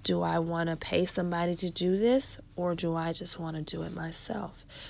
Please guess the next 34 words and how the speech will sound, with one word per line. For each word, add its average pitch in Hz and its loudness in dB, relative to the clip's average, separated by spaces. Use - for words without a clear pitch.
Do 180 6
I 190 10
have 233 4
time 311 4
to 226 6
do 165 -2
it 165 -4
myself 160 -4
as 170 2
a, 165 2
as 175 0
a 170 -2
parent, - 0
as, 165 -6
as 165 -2
someone 180 0
who 180 -6
has 185 0
to, 185 0
to - 0
also 170 0
run 170 0
a 170 -4
household? 208 -4
Do 202 2
I 185 4
really 190 4
have 196 2
the 196 0
time 220 0
to 214 0
make 185 0
it 202 -4
work? 254 0